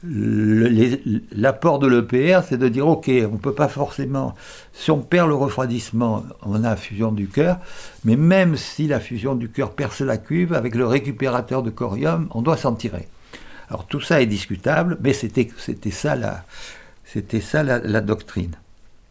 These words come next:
Mais il y a quand même ce, ce défaut de tous ces réacteurs, c'est l'histoire que, euh, on n'a pas de parade à l'accident grave. Si on perd le refroidissement, c'est fichu.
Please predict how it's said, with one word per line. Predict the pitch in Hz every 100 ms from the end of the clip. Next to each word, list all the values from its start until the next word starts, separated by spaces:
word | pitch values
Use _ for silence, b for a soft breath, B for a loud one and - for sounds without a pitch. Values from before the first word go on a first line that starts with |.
| - - -
Mais | 104 165 135 151
il | 170
y | 147
a |
quand | - 120
même | 139 175 175
ce, | - 117
ce | -
défaut | 101 104 120 - 127 110 B B B
de | 131
tous | 113 160
ces | 151 127
réacteurs, | 107 95 87 156 202 190
c'est | - 120
l'histoire | 113 90 - 156 180 180
que, | - 147 B B B B - -
euh, | - - - 101 -
on | 101 101
n'a | 110
pas | 123 151
de | 156
parade | - 104 139 135
à |
l'accident | 123 113 - 127 139
grave. | 151 110 90
Si | - 113
on | 104
perd | - -
le | 120
refroidissement, | 110 - 104 104 - 151 160
c'est | -
fichu. | - 123 110